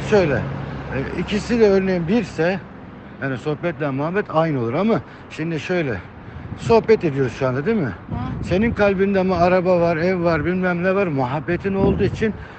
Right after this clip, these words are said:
Speaker 1: bundan istifade edemezsin.
Speaker 2: Hı.
Speaker 1: Anladın mı? Ama senin de dinlerken ne diyor diye dinliyorsan, kalbin de buradaysa işte sohbet de var, muhabbetin de var.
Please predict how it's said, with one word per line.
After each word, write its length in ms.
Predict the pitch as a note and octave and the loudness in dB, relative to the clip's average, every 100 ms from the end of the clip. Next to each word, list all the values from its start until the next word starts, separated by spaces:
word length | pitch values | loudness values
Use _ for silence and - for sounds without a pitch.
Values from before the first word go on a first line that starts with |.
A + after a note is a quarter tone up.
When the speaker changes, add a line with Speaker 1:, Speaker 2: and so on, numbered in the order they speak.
| - - | -16 -6
Speaker 1:
bundan 260 | E3 G3+ G#3+ | 0 2 2
istifade 460 | G3+ F#3+ E3+ F#3 F#3 | 2 0 2 4 4
edemezsin. 560 | F3+ E3 G2+ - - - - - - - - - | 4 2 0 -4 -12 -14 -14 -12 -12 -12 -12 -4
Speaker 2:
Hı. 60 | C#3+ | 0
Speaker 1:
Anladın 240 | F#3+ A#3+ | 2 4
mı? 80 | D#3+ - - - - | 2 -2 -10 -10 -4
Ama 300 | F#3 A3+ G3+ C#3+ - - | 2 4 4 2 -8 0
senin 300 | G3+ A#3+ B3 | 4 4 6
de 140 | A3 | 6
dinlerken 600 | F3+ G#3+ A3 G#3 G3+ G#3+ F3+ - - - - F3+ | 4 4 4 4 4 4 2 -6 -10 -10 -8 0
ne 380 | G#3+ A#3+ D#3 E3+ | 4 4 4 0
diyor 280 | G3 F#3+ E3+ | 2 2 4
diye 220 | F#3 F3+ | 2 2
dinliyorsan, 680 | F3 G#3+ A#3+ G3+ - F#3+ G#3 - - - | 0 0 4 4 4 0 0 -4 -12 -4
kalbin 440 | F#3 F#3+ F#3 A3 G#3+ | 0 2 0 -2 0
de 140 | G3 | 0
buradaysa 600 | A#3 F#3+ E3+ C#3 A3+ A3+ - - F3+ | -2 0 0 0 -2 -2 -4 -14 -14
işte 200 | - F#3 | -8 -8
sohbet 560 | - G#3 G#3 A3 A3 F#3+ | -4 -4 -2 -2 -4 -4
de 100 | E3+ | -4
var, 280 | G3 A3 | -2 -4
muhabbetin 640 | G3 F#3+ E3+ D#3+ D#3+ D#3+ C3+ | -2 0 0 -2 -4 -4 -6
de 80 | |
var. 160 | G#2+ E2+ | -6 -10